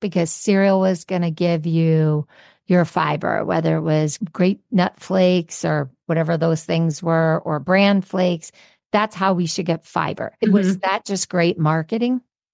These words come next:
Speaker 2: I-, it's great marketing. We are an instant gratification society. We are looking for the easy way out. I like to say I was the devil dog and Twinkie <laughs> generation, right? 'Cause that was, and it was like,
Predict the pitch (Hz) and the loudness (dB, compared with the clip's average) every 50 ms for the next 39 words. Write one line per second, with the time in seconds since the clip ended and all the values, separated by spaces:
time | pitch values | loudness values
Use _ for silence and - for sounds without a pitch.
0 | _ _ _ _ _ _ - - - - - 311 254 - - - - 349 370 - | _ _ _ _ _ _ -16 -16 -10 -4 -4 -4 -4 -4 -6 -4 -2 -2 -2 0
1 | - 220 208 196 - 226 196 202 208 196 220 220 202 196 202 185 170 165 165 160 | 0 -2 -2 0 -2 -2 -4 -2 -2 0 0 2 2 2 2 0 0 -2 -4 -4
2 | - - - 175 160 - - 156 147 147 147 - - - - 170 151 151 - - | -6 -6 -6 -6 -6 -4 -4 -2 -2 -2 -2 -4 -6 -6 -4 -4 -4 -4 -2 -4
3 | 170 170 - 160 151 - 160 139 147 156 170 220 226 233 196 170 190 180 165 160 | -6 -6 -4 -6 -4 -4 -2 -2 0 0 2 2 2 2 0 0 0 2 2 2
4 | 156 151 156 160 156 - - 165 160 160 - - 170 151 151 147 - - 165 151 | 0 0 -2 -2 -2 -2 -2 -2 -2 -2 -2 -2 -2 -2 -2 -4 -4 -4 -4 -4
5 | 151 170 165 160 160 165 165 160 156 151 151 147 139 143 160 185 247 240 - - | -2 -4 -4 -2 -2 -2 -2 0 0 0 0 0 0 0 2 0 0 -2 -4 -12
6 | _ - - - - - - - - - 170 185 180 175 170 - 165 - 180 165 | _ -20 -20 -20 -20 -20 -18 -12 -4 -2 -2 0 0 -2 -2 -4 -4 0 0 0
7 | 160 160 165 165 160 156 - 156 131 127 143 143 143 151 160 160 170 165 170 165 | 0 2 0 0 0 -2 -2 -4 -2 -2 -2 0 0 0 0 0 0 0 0 0
8 | 160 147 135 - - 156 160 156 - 208 180 180 214 190 190 262 233 254 269 285 | -2 -4 -4 -4 -4 -4 -4 -2 -2 -2 -2 0 -2 -2 -2 -2 0 0 0 0
9 | 240 - - - - 294 254 - - 262 247 240 - - - 233 202 175 202 190 | 0 -2 -2 0 -2 -2 -2 -2 -2 -2 -2 -2 -2 0 -2 -2 0 0 0 -2
10 | 180 - 190 180 170 165 - - - - - - - 202 202 208 208 208 180 165 | -2 -2 -2 -2 -2 -4 -8 -12 -16 -16 -12 -6 -2 0 2 2 2 2 2 2
11 | 196 180 170 160 - | 0 0 -2 -4 -8